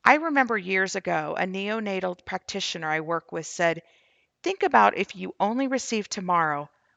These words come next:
what you thanked God for today." Thank you, Mimi Stilson. That really had an impact on me, and ever since, I always start my mornings by thanking God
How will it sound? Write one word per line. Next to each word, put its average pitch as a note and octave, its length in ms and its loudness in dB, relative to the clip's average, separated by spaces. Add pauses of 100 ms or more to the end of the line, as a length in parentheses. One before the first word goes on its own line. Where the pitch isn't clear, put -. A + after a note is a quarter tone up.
(120)
what F3+ 240 -2
you G3 100 -8
thanked F#3+ 400 -6
God E3 260 0
for E3 160 -6
today." D#3 520 -2 (720)
Thank A3 260 2
you, E3+ 80 -6
Mimi D#3+ 320 -8
Stilson. F#3+ 640 -6 (600)
That G3+ 200 4
really B3+ 260 4
had A3+ 180 4
an G3+ 100 0
impact F3+ 560 -2
on D3+ 180 -6
me, D3 260 -14 (360)
and G3 160 2
ever A3 200 4
since, G#3+ 440 -2
I - 120 2
always F3 320 0
start F3+ 260 2
my F#3+ 120 2
mornings E3 480 -4
by E3+ 160 0
thanking F#3+ 480 -4
God E3 380 0